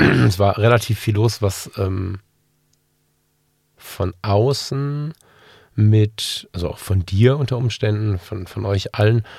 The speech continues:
oder vielen von euch mit, äh, sehr, ähm, herzlichen Genesungswünschen einherging und so weiter und so fort. Die spannende Beobachtung von heute Morgen ist, dass wir vor vielleicht zehn Jahren,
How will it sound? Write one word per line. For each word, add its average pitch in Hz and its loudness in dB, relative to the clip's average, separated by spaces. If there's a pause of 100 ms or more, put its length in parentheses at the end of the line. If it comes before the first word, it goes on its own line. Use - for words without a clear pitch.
(380)
oder 82 -8
vielen 143 4
von 110 -4
euch 110 2
mit, 92 -4
äh, 98 -2
sehr, 104 4
ähm, 110 -10
herzlichen 110 0
Genesungswünschen 104 2
einherging 98 -2
und 98 -2
so 95 -4
weiter 95 -4
und 95 -6
so 95 -4
fort. 104 -4 (1600)
Die 139 2
spannende 127 2 (180)
Beobachtung 120 0
von 110 2
heute 104 2
Morgen 113 2
ist, 127 -4
dass 101 0
wir 101 -4
vor 85 -6 (1160)
vielleicht 85 0
zehn 92 2
Jahren, 90 0